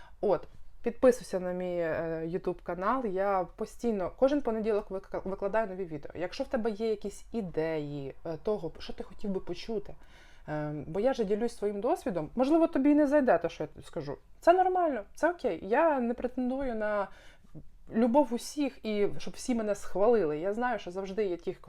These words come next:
кому заходить, кому не заходить, це нормально. Е, підписуйся на мій канал, е, відео, м, будуть ще на різні теми: так само розберемо граматику і так само словник. І, е, якщо тобі треба посібник з вивчення англійської мови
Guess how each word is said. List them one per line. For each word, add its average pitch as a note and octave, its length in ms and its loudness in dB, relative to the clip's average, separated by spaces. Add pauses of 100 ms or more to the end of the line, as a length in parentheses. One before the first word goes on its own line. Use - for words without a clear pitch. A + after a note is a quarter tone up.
кому F3+ 340 -4
заходить, D#4 460 0
кому F#3 200 -6
не F3 120 -4
заходить, C4 420 0 (100)
це B3+ 140 -2
нормально. G#3 380 -4 (760)
Е, F3 420 0
підписуйся A#3 460 -2
на G#3+ 80 -4
мій G#3+ 140 -2
канал, G#3+ 480 -2
е, F3 300 2 (360)
відео, E3 400 2 (180)
м, E3 460 -6
будуть F3+ 420 -2
ще D#3+ 340 0
на E3 140 -2
різні E3+ 320 -4
теми: C4+ 300 2
так - 140 -8
само E3 200 -6
розберемо D#3+ 400 -4
граматику E3+ 500 -4
і - 20 -8
так - 140 -12
само E3 200 -10
словник. G#3+ 340 -2 (580)
І, A3 360 0
е, F3+ 220 4
якщо F#3 280 -2
тобі G3 180 -4
треба E3+ 400 2 (100)
посібник F#3+ 380 0
з - 40 -10
вивчення C#4 280 -2
англійської A#3+ 420 0
мови E3 280 0